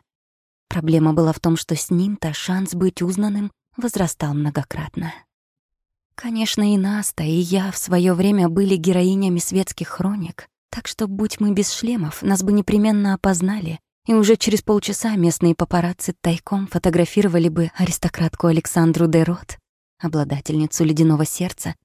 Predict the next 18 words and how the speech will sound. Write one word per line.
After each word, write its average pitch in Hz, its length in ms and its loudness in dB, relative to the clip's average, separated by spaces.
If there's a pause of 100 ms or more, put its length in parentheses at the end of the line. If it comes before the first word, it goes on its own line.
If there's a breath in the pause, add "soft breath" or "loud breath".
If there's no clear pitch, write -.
(180)
о 185 100 -10
которой 165 420 0
разбились 165 480 2
надежды 170 540 2
и 175 140 0
матримониальные 165 880 2
планы 160 340 -2
ни 165 200 2
одного 165 420 2
знатного 165 480 2
жениха, 170 540 0 (360)
и 247 80 0
ее 226 420 4
подругу, 160 540 0
небезызвестную 170 880 4
даму 160 320 4
высшего 156 380 0
света, 196 460 -6